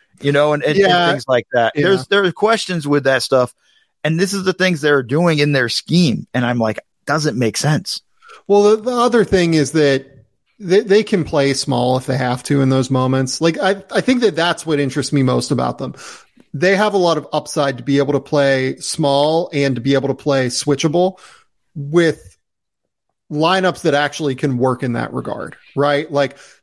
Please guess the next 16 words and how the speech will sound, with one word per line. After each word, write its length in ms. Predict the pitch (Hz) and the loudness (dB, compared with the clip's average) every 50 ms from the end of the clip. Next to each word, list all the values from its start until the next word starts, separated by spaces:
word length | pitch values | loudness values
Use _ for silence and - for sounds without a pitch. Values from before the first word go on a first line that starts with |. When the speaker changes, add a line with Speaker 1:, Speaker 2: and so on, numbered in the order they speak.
| _ _ _ _ _ _ _ - | _ _ _ _ _ _ _ -8
Speaker 2:
you 180 | 165 151 196 190 | -2 0 0 0
can 200 | - 220 175 - | 2 0 0 0
play, 320 | - - 185 185 180 190 | 0 2 4 2 2 2
they've 220 | 175 180 202 196 - | 2 2 2 2 0
played 300 | - 196 196 190 175 135 | 0 2 2 2 2 0
Justice 340 | 165 165 156 - 151 131 | -2 -2 -2 -2 -6 -2
Winslow 380 | - 156 156 151 139 139 131 131 | 0 0 2 2 2 0 0 0
as, 100 | 123 123 | 0 0
like, 140 | 143 131 - | -2 -2 -2
a 60 | 127 | -4
sneaky 340 | - - 160 143 147 151 131 | -2 -2 -2 -2 0 -2 -6
small 240 | - - 139 135 131 | -4 -2 -2 -2 0
ball 180 | 131 127 123 | -2 -2 -4
five 420 | - 135 120 120 - - - 135 _ _ _ _ - - | -4 -6 -6 -6 -8 -10 -16 -20 _ _ _ _ -10 -8
occasionally. 500 | 135 - 143 160 143 113 135 135 123 - | -4 -2 -2 -2 -2 -4 -6 -10 -4 -2
Speaker 1:
Right. 240 | 135 123 101 - | -2 -2 -2 -4